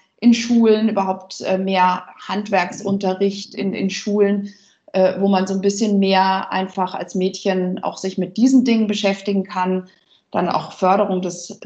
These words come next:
dualen Studiums. Und, ähm, unsere Barbara Hagedorn, also die Geschäftsführerin der, der Hagedorn Unternehmensgruppe,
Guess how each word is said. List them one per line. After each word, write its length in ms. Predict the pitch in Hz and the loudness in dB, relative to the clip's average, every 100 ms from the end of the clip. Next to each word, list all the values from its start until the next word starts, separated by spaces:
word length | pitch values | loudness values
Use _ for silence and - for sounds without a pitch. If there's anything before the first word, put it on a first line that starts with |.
| - | -4
dualen 340 | 190 165 160 | 0 0 -2
Studiums. 920 | - - 247 226 233 226 220 214 - _ _ _ | -6 -2 0 4 4 4 2 0 -8 _ _ _
Und, 540 | - 196 196 190 185 - | 0 2 2 -2 -6 -2
ähm, 460 | 185 185 185 185 - | -2 0 -2 -4 -4
unsere 600 | 202 202 202 180 180 - - - | -4 0 2 2 0 -4 -16 -2
Barbara 520 | 180 190 190 170 165 | 0 2 0 0 -2
Hagedorn, 640 | 180 202 220 208 185 196 196 | -4 -4 -2 2 2 2 -2
also 180 | 180 | -6
die 100 | 185 | -8
Geschäftsführerin 760 | 185 185 196 - - 196 190 185 | -8 -6 -6 -8 -6 -4 -4 -4
der, 340 | 185 170 170 - | -2 0 -2 -6
der 140 | 170 | -4
Hagedorn 520 | 170 170 190 180 170 175 | -2 -2 0 0 0 -2
Unternehmensgruppe, 1300 | 180 175 170 196 196 - - 196 190 185 180 180 | -6 -4 -2 -2 -4 -10 -6 -4 2 2 2 -2